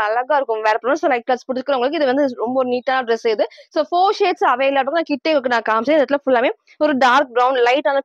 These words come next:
peach green, எல்லா கலர்ஸும் ஃபுல்லா வந்து குட்டி வந்து embroidery பண்ணிருப்பாங்க. So, print கிடையாது. ஃபுல்லாமே ஷிஃபான்ல four colors அவைலபிளா இருக்கு. L and double X எல்லுக்கு இது அவைலபிளா இருக்கு. The price just five double nine மட்டும் தான். So, front இது, இதோட back side வந்து இந்த type, இதோட full வியூ நான் காட்டுறேன்.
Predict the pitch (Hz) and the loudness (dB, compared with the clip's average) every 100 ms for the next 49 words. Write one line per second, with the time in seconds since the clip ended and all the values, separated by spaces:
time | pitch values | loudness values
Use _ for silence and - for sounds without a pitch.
0 | 285 285 269 214 247 233 254 311 302 262 | 0 -2 -2 -2 0 2 2 0 2 0
1 | 254 294 - 269 285 247 311 349 302 330 | 0 -4 -4 0 0 0 -2 -2 0 0
2 | 254 269 262 220 247 247 269 240 220 233 | 0 0 -2 0 0 0 0 0 -2 -2
3 | 311 320 240 254 277 277 - 220 214 269 | -2 -4 -4 -2 0 -2 -2 -2 0 -2
4 | - _ _ 349 339 330 359 - 294 339 | -4 _ _ -2 0 0 -2 -2 -4 0
5 | 330 311 339 - - - 392 415 392 320 | 0 2 -2 -4 -12 -4 0 0 2 2
6 | 320 320 262 269 277 269 277 285 247 381 | 2 2 0 2 0 0 2 0 2 -2
7 | 294 262 277 370 359 311 320 254 220 285 | -2 0 0 2 0 0 0 0 0 -2
8 | - 339 285 254 247 262 254 247 269 349 | -2 -4 0 0 0 0 -2 -2 -2 -2
9 | 285 262 - 311 359 427 - 285 285 262 | -2 -2 -2 -2 -2 -4 -2 -2 0 0
10 | 226 214 233 254 269 226 220 214 320 349 | -2 0 0 0 -2 -4 -4 -4 -4 -4
11 | 277 262 254 311 302 269 523 - - 311 | -4 -2 0 0 0 0 -2 -6 -12 -4
12 | 320 359 370 247 254 262 339 294 269 233 | 0 0 0 -2 -4 -4 -2 0 0 0
13 | 226 226 427 359 330 453 381 349 330 247 | 0 0 -2 -2 -6 -2 -2 0 0 -2
14 | 220 202 180 - 508 | -6 -4 -6 -4 -4